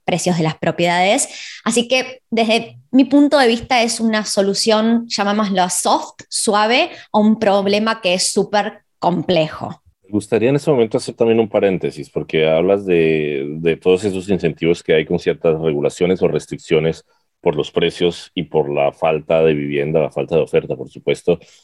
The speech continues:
Speaker 2: También hay un impuesto que es el impuesto cuando uno compra una propiedad que se llama el stamp duty, que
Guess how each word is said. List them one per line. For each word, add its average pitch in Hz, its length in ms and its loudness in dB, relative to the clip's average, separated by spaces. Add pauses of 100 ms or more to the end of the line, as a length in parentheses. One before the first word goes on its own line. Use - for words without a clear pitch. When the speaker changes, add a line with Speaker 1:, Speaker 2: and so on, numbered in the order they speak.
(220)
Speaker 2:
También 98 340 0
hay 117 140 2
un 113 360 4
impuesto 101 600 2
que 76 600 0
es 82 180 -2
el 95 100 0
impuesto 82 340 -2
cuando 78 180 0
uno 80 120 0
compra 82 260 0
una 82 120 0
propiedad 78 400 0
que - 100 -20
se - 160 -4
llama 78 160 0
el 76 100 0
stamp 73 320 -6
duty, 73 340 -2 (500)
que 76 800 0